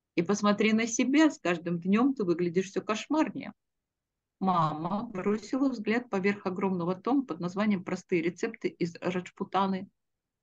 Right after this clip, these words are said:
Ну, это территория Индии. И возмутилась. "Ничего подобного", — сказала она. "Не спорь", — упорствовал Ларри.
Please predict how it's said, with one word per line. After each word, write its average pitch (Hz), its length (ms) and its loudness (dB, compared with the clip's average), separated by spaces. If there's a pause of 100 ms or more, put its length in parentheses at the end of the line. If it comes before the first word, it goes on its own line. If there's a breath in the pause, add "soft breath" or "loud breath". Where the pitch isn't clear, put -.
(260)
Ну, 208 100 4
это 196 160 -2
территория 165 560 -6
Индии. 196 520 -2 (840)
И 226 80 2
возмутилась. 240 840 4 (320)
"Ничего 190 280 2
подобного", — 330 500 8
сказала 170 540 2
она. 165 260 -2 (720)
"Не 160 140 -4
спорь", — 294 580 2
упорствовал 151 680 -2
Ларри. - 360 -8